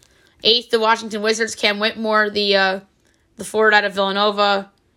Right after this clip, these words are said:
Anthony Black still favored to go eight at plus one eighty-five. Whitmore's plus four thirty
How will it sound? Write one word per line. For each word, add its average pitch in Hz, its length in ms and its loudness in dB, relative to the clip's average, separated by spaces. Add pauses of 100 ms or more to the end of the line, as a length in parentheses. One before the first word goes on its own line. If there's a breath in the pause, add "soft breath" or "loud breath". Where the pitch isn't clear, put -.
(360)
Anthony 226 260 0
Black 214 280 2
still 208 180 -4
favored 208 280 2
to 202 80 -4
go 196 420 2 (140)
eight 208 340 0
at 196 160 -4
plus 208 300 -4
one 208 80 -4
eighty-five. 196 640 2
Whitmore's 208 460 0
plus 208 260 -2
four 196 240 -4
thirty 208 600 0